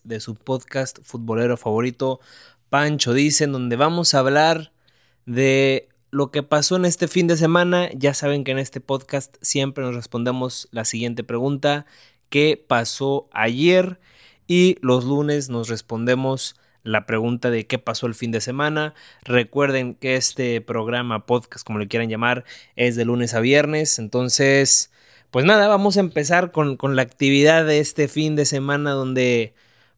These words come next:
pues, seguimos en fecha fifa, actividad de selecciones. Eh, empezamos con un, pues sí, fue una, fue un fin de semana trágico para,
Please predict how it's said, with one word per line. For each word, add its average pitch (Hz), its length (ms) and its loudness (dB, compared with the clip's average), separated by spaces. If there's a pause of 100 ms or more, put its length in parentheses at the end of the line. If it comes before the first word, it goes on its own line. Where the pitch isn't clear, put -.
(120)
pues, - 460 0 (340)
seguimos 151 560 0
en 139 100 -6
fecha 147 240 -6
fifa, 156 440 -4 (540)
actividad 135 440 2
de 151 100 6
selecciones. 151 960 -4 (500)
Eh, 131 380 2
empezamos 139 560 0
con 151 220 -2
un, 156 280 -2 (520)
pues 147 160 0
sí, 202 160 2
fue 175 160 -2
una, 196 400 0 (340)
fue - 160 -2
un 208 100 0
fin 196 120 -4
de 190 80 0
semana 170 400 0
trágico 131 580 -4
para, 98 540 -6